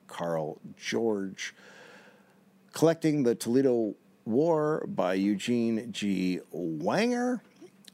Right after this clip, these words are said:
and Holy Toledo, or the Continuing War Between Ohio and Michigan by Alan Naldrett, uh, and the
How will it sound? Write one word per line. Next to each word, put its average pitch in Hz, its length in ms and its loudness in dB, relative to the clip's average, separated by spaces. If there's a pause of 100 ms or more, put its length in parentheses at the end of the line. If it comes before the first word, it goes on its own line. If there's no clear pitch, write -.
(120)
and 95 480 0
Holy 214 300 4
Toledo, 82 580 0
or 95 220 0
the 90 280 -2
Continuing 156 500 2
War 104 180 2
Between 95 260 -4
Ohio 120 520 0
and 85 220 -8
Michigan 107 680 -2
by 78 600 -6
Alan 104 420 0 (120)
Naldrett, 120 880 -2 (800)
uh, 87 480 0
and 90 260 -2
the 85 380 -6